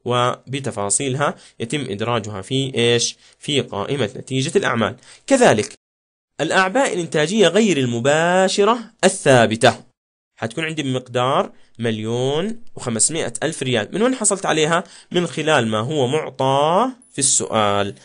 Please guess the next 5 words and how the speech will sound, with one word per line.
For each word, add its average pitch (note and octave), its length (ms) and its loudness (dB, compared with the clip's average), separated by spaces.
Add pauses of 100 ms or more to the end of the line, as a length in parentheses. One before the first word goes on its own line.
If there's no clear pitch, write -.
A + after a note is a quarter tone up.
(200)
مليون G#2+ 400 -2
وخمسمائة G#2 520 -6 (100)
ألف D#3 240 -4
ريال. G2+ 320 0 (480)
ثالثًا، A#2+ 500 0